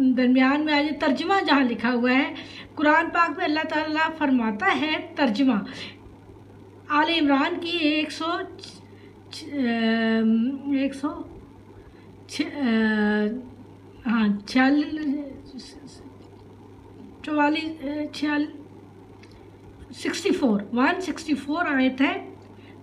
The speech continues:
तर्जुमा है, sorry, वन सिक्सटी फ़ोर आयत है, तर्जुमा है, अल्लाह ने मोमिनों पर बड़ा एहसान किया कि इनमें, इन्हीं में से एक पैगंबर भेजे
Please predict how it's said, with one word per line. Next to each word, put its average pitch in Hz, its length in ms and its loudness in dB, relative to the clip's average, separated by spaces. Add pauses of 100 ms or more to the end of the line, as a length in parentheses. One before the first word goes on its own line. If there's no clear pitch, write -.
(100)
तर्जुमा 294 380 2
है, 339 360 2
sorry, 277 300 4
वन 254 460 -2
सिक्सटी 285 340 -2
फ़ोर 302 260 0
आयत 294 260 0
है, 339 180 -4
तर्जुमा 277 360 0
है, 330 240 0
अल्लाह 311 300 2
ने 339 160 -6
मोमिनों 277 420 2
पर 330 220 -4 (420)
बड़ा 294 240 4
एहसान 220 640 4
किया 190 280 -4 (680)
कि 359 60 -6
इनमें, 392 600 -6
इन्हीं 359 420 2
में 330 120 2
से - 180 -6
एक 294 340 0
पैगंबर 220 500 2
भेजे 220 680 2